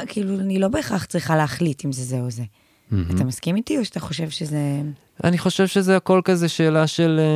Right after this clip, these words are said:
Speaker 2: אמ, מבחינתי פשוט אשמה, יש לה הרבה קונוטציה שלילית,
Speaker 1: מהמם.
Speaker 2: וזה גם משהו שאנחנו כאילו נורא עודפים,
Speaker 1: כן.
Speaker 2: ואז ככל שאנחנו עודפים אותו, אז אנחנו לא פנויים,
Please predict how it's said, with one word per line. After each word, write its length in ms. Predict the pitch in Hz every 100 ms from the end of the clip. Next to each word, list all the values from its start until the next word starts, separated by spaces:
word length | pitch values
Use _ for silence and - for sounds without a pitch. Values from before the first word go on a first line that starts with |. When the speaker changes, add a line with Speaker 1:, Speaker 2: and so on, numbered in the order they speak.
| 151 143
Speaker 2:
אמ, 440 | 143 143 139 135 123 - - _ _ _ _ _ _ _ _ _ -
מבחינתי 420 | 110 - 98 175
פשוט 260 | 196 - 110
אשמה, 480 | - - 123 143
יש 180 | 139 -
לה 60 | 139
הרבה 220 | 113 131
קונוטציה 520 | - 120 101 123 143
שלילית, 760 | - 95 90 127 165 - - -
Speaker 1:
מהמם. 300 | 151 156 190 220 _ _ -
Speaker 2:
וזה 240 | 98 92
גם 140 | 95 98
משהו 240 | 120 143
שאנחנו 300 | - 110 110
כאילו 260 | - 107 104
נורא 280 | 98 101
עודפים, 680 | 117 98 87 - 120 160 175 - _
Speaker 1:
כן. 260 | - 165 156 139 _ -
Speaker 2:
ואז 220 | 95 113
ככל 240 | 120 -
שאנחנו 260 | 123 - 120
עודפים 440 | 92 - - 123
אותו, 420 | 131 - 147 151 143 _ _ _ -
אז 200 | 98 101
אנחנו 380 | 98 - 101
לא 520 | 98 117 127 131 131 127
פנויים, 760 | - 123 113 123 135 135 131